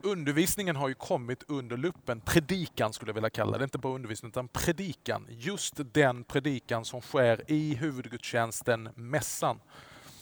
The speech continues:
Vad är en predikan för någonting? Det är väldigt tydligt, eh, att det ger oss en spaning som man skulle kunna säga,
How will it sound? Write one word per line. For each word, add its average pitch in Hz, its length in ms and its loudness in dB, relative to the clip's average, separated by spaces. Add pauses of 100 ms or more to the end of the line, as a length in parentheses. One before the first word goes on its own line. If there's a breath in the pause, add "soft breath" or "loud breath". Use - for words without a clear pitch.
(120 loud breath)
Vad 127 380 2
är 139 320 4
en 131 160 -4
predikan 170 600 -4
för - 120 -12
någonting? - 400 -12 (100)
Det 120 120 2
är 147 60 6
väldigt 139 540 4
tydligt, 160 800 -4 (360 loud breath)
eh, 139 520 10
att 147 260 4
det 151 80 2
ger 151 240 8
oss 120 120 -4
en 123 80 -6
spaning 135 480 0
som 127 200 -12
man 135 100 -2
skulle 127 220 -6
kunna 131 240 0
säga, 120 460 6